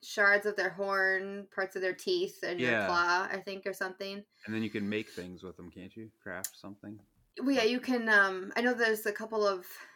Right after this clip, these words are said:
Speaker 1: shards of the, or scales that you use for, um, like, opening shrines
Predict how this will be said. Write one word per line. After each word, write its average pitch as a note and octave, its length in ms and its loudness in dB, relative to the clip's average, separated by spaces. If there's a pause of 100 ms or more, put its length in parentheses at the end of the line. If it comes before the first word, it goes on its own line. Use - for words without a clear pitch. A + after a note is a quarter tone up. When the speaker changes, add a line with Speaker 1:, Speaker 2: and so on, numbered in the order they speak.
Speaker 1:
shards F#3+ 800 0 (500)
of F#3+ 280 -2
the, F#3 120 0
or G3 80 2
scales F#3+ 440 2
that G3+ 100 2
you F#3+ 140 -2
use F#3 460 2
for, F3+ 440 -2
um, F3 400 -6 (840)
like, G3+ 140 -2
opening F#3+ 320 -4
shrines G3+ 880 -4